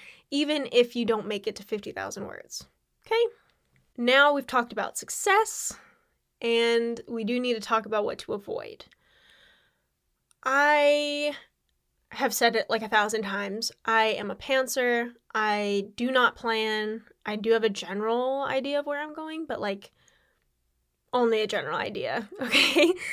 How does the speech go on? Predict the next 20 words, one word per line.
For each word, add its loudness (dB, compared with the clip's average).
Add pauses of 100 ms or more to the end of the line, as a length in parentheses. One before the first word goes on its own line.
(200)
So 6 (440)
even 4
that 6
being -2
said, -4 (260)
I 2
would 0
recommend 0
that -6
you -8
have 2 (400)
a 4
general 2
idea 2 (260)
of 2
where 2
you -4
want -6
to -12
go. -12